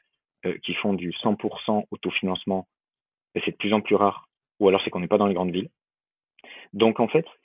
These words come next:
donc, en fait, c'est, c'est, c'est vraiment ça. C'est, c'est vraiment, euh, euh, euh, complexe. Après, la formule du taux d'endettement, faut se rendre compte aussi qu'elle est extrêmement pénalisante. Dans le sens où, euh, euh, ben,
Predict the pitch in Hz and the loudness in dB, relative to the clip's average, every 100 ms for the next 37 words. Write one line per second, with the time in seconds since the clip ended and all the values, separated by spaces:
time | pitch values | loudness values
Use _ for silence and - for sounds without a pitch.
0 | _ - 101 117 - - 117 - - 104 | _ -4 0 2 2 2 0 -4 0 2
1 | 95 - 101 98 131 120 - 92 - 101 | 2 2 2 2 2 0 -2 -4 -2 -4
2 | - - 101 98 110 127 147 - 107 101 | -2 0 2 2 2 4 2 2 2 2
3 | - 95 92 - 98 - 107 95 - 104 | 2 0 0 -2 -8 -6 -4 -4 -2 -2
4 | - 151 120 127 127 123 110 135 120 104 | 2 4 4 4 2 2 0 0 2 0
5 | 113 160 - - 104 101 107 - - 113 | 0 -2 -4 -6 -6 -6 -8 -8 -6 -4
6 | - - - 120 139 - _ - 143 135 | -4 -6 -2 -2 -2 -8 _ 2 4 4
7 | 120 107 90 - _ _ _ _ _ _ | 2 -4 -8 -16 _ _ _ _ _ _
8 | _ _ _ - - 104 107 147 151 - | _ _ _ -18 -2 0 2 0 0 -2
9 | - 131 160 _ - - - _ _ _ | -2 0 0 _ -20 -20 -20 _ _ _
10 | - 107 107 107 104 101 98 95 95 92 | 2 4 4 6 8 8 8 8 6 4
11 | 92 95 - _ _ _ _ _ _ _ | 0 -4 -12 _ _ _ _ _ _ _
12 | _ _ _ 104 107 92 | _ _ _ 4 4 4